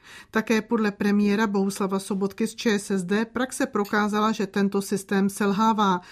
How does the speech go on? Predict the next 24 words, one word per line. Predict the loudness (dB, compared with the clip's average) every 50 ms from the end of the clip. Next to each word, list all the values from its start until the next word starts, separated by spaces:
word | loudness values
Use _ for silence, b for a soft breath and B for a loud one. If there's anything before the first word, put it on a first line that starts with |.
| B B B B
Kvóty | -2 4 4 4 4 4 -2
působí | -2 -2 -4 -2 -2 -2 -2 -2 -2 -4
spíše | -4 -4 -4 -4 -2 0 0
jako | 0 0 0 0 -2
pobídka | 2 2 2 2 2 -2 -4 -2 0 0 0
pro | 2 2 2 2 4
nelegální | 4 4 2 2 2 0 0 2 2 2 2 4
migraci | 4 2 2 2 2 0 -2 0 -2 0
do | 0 0
Evropy, | 0 0 0 2 0 0 2 2 2 2
míní | 2 2 2 2 2 0 -2
Sobotka. | -2 -4 -2 -2 -2 -2 -4 -2 -2 -2 -2 -2 -6 _ _ _ _ _ _ _ _ B B B B B B B B B
Prezident | 0 0 0 2 2 2 2 2 2 2 2
Miloš | 2 4 4 4 2 2
Zeman | 2 2 2 2 2 2
se | 2 0 -2
v | -2
pátek | 0 0 0 0 0 -2 -4 -2
setká | -4 -6 -6 -2 0 2 2 2
s | 2
britskou | 2 2 0 0 0 0 0 0 2
královnou | 0 0 2 2 2 2 2 2 2 2 2 2
Alžbětou | 0 0 0 0 -2 0 2 2 0 0
druhou. | 2 0 2 2 4 4 4 4